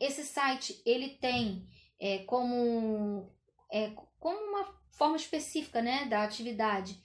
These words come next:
explicar um pouquinho como é que vocês vão realizar e depois vem a execução da atividade. Então, ele dá uma explicação básica sobre o conteúdo e depois você, vocês realizam a atividade, tá? Outra questão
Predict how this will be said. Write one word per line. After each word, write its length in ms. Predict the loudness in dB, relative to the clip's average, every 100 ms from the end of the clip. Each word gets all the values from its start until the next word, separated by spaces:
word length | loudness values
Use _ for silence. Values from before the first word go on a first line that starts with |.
| -20 -20 -8
explicar 800 | -4 -4 -4 -2 2 4 6 4
um 120 | 2 0
pouquinho 760 | 0 -2 -4 -4 0 0 0
como 200 | 0 -2
é 40 | -2
que 80 |
vocês 240 | -2 -6 -6
vão 140 | -4
realizar 720 | -2 -2 -4 0 4 4 2 -2 -16 -20 -6
e 100 | 0
depois 760 | 0 0 2 4 4 2 0 -4
vem 540 | 0 2 2 0 -2
a 220 | 0 2
execução 440 | 2 0 -4 -4 -2
da 80 | -2
atividade. 760 | -4 -2 2 4 4 0 -6 -16 -20 -8
Então, 260 | -4 0 0
ele 140 | 0
dá 160 | 0 0
uma 100 | 0
explicação 580 | -6 -6 -6 -4 -2 4
básica 420 | 6 4 2 -4
sobre 220 | -4 -6
o 40 |
conteúdo 720 | -6 -6 -2 0 0 0 -4 -8 -18 -10
e 100 | -2
depois 520 | 0 0 4 4 4 2
você, 680 | -2 0 0 0 -4 -4 -2
vocês 280 | -2 0
realizam 360 | 2 2 2 0
a 40 |
atividade, 720 | -2 -4 -2 0 0 -2 -8 -18 _ _ _ -4
tá? 360 | 0 0 -2 -10 -6
Outra 340 | 4 6 6 2
questão 840 | -2 -4 0 0 2 2 0